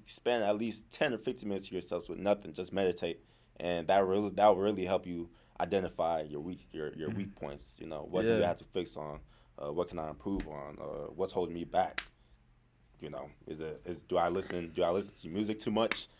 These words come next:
Speaker 1: Uh, do I play video games too much? Uh,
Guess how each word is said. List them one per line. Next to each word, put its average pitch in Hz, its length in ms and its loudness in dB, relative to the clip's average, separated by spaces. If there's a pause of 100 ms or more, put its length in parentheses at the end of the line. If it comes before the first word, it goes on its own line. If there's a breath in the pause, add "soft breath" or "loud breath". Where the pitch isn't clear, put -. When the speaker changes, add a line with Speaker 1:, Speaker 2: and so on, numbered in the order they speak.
(360 soft breath)
Speaker 1:
Uh, 78 420 4
do 80 140 0
I 78 60 4
play 95 180 2
video 104 240 2
games 107 240 0
too 107 100 -4
much? - 420 2 (460)
Uh, 78 400 4